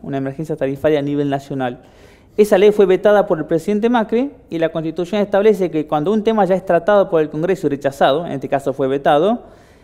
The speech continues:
el Congreso no puede tratar una ley con el mismo objeto durante ese año parlamentario, ¿no? Ese año parlamentario finalizaría ahora el veintiocho de febrero. Como eso nos impedía llevar la discusión de la emergencia al Congreso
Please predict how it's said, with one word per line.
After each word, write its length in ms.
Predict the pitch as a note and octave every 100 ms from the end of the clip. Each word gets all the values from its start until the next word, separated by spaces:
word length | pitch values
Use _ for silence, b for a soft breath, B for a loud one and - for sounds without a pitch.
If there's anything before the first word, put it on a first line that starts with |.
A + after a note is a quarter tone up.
| B B -
el 140 | E3+
Congreso 400 | E3+ G3 A#3+ A3
no 160 | G3 F#3
puede 440 | A3 G#3+ G#3 A3 A#3+
tratar 640 | G#3 - D#3+ D#3+ F#3 F#3
una 240 | - D#3+
ley 180 | D#3 F3
con 140 | F3 D#3
el 60 |
mismo 200 | D#3+ E3+
objeto 320 | D#3 F#3+ F#3
durante 280 | E3 D3+ D3
ese 120 | D#3+
año 140 | E3 D#3
parlamentario, 720 | C3+ C3+ C3 B2 A2+ - - - -
¿no? 140 | F#3+
Ese 120 | F#3 F#3
año 120 | F3
parlamentario 480 | E3+ E3+ F3 G#3 G#3
finalizaría 960 | E3+ C#3+ D3 D3 C#3+ D#3+ E3 F3+ B3 - _ _
ahora 260 | C3+ C#3 D3+
el 80 | C3+
veintiocho 400 | C3 C#3 D3 C#3+
de 60 |
febrero. 440 | C3 B2 A#2 A#2 - _ b b b b b b b b b b b _ _ _ _ _ -
Como 240 | G3+ G#3+
eso 140 | C4 A#3
nos 120 | -
impedía 680 | G3 G#3+ C#4+ C4+ G3+ E3 -
llevar 240 | D3 D3+ F#3
la 80 | D#3+
discusión 440 | D#3 E3+ D3+ G3
de 80 | E3+
la 60 |
emergencia 400 | D#3 D3+ F3 F#3
al 60 | E3+
Congreso 680 | F#3+ A#3 G#3+ - A#3 C#4+